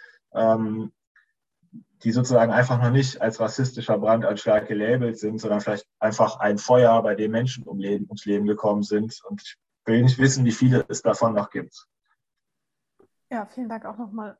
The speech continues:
Speaker 2: für den Hinweis auf den heutigen Jahrestag, Gedenktag, ähm, in Schwandorf. Das ist auch et-, zum Beispiel jetzt ein Kontext, den ich, äh,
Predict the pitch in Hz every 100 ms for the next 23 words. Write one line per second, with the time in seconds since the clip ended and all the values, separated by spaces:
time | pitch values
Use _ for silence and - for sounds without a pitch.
0 | _ _ - 220 196 214 220 208 220 208
1 | 208 220 220 214 214 214 - _ _ -
2 | 220 214 214 208 - _ - - 196 -
3 | - 214 208 _ _ 226 214 208 208 202
4 | _ _ _ _ _ _ 233 214 202 -
5 | - - - 214 226 220 226 233 214 -
6 | _ - - _ _ - 208 - - 202
7 | _ _ _ - 208 - 196 - 220 208
8 | 202 196 - 196 202 _ 233 208 196